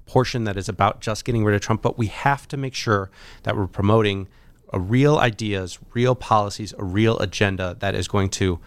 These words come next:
inspire people, that is gonna lift people up, uh, and that makes su-, that ensures that people know that whoever is running for president is on their side.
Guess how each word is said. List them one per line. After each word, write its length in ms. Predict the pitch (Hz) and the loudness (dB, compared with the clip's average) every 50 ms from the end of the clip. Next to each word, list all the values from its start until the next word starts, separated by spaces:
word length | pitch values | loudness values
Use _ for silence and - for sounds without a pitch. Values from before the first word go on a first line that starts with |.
| - - _ _ - | -18 -20 _ _ -12
inspire 460 | 95 92 - - - 117 131 135 131 | -6 -4 -2 0 2 4 4 4 2
people, 360 | 123 - 135 - - 117 113 107 | 0 -4 -6 -6 -4 -4 -4 -4
that 140 | 101 90 | -4 -6
is 60 | 92 - | -6 -4
gonna 180 | - 95 87 | -2 -2 0
lift 340 | 87 95 107 127 135 - - | 0 2 4 2 2 2 0
people 320 | - 131 120 - 117 110 | -4 -4 -2 0 2 4
up, 260 | 107 101 101 - - _ _ _ - - - - | 4 2 2 0 -6 _ _ _ -20 -20 -12 -4
uh, 200 | - 101 95 95 - | -2 0 0 0 0
and 120 | - 101 98 | 0 2 2
that 140 | 98 - | 2 2
makes 300 | 104 104 110 110 - - | 2 2 2 2 2 0
su-, 440 | - - - - 120 113 107 101 98 - - | -2 -4 -6 -4 -2 0 0 0 -2 -4 -4
that 160 | - 98 98 | -2 0 2
ensures 340 | 98 92 - - 127 120 101 | 0 0 0 2 2 2 2
that 100 | 104 - | 0 -6
people 180 | - 101 104 98 | -8 -8 -8 -8
know 320 | 98 98 98 95 95 95 | -6 -4 -4 -4 -4 -4
that 320 | 87 85 98 92 90 87 - - - | -4 -2 -2 -2 -2 -2 -6 -10 -4
whoever 320 | - 104 117 131 127 113 | 0 0 2 2 2 0
is 80 | 101 95 | -2 -2
running 180 | 107 101 95 | -4 -4 -6
for 80 | - 104 | -6 -8
president 480 | - - 98 90 92 95 95 98 - - - | -8 -6 -4 -4 -2 -2 -2 -4 -4 -6 -8
is 380 | 104 95 92 90 85 - - - - - _ _ _ _ | -6 -6 -4 -4 -6 -8 -8 -10 -14 -20 _ _ _ _
on 240 | - 95 98 95 95 | 0 2 2 0 0
their 180 | 95 92 87 87 | -6 -8 -10 -10
side. 420 | - - - 90 85 - - - | -8 -4 -4 -2 -2 -4 -6 -10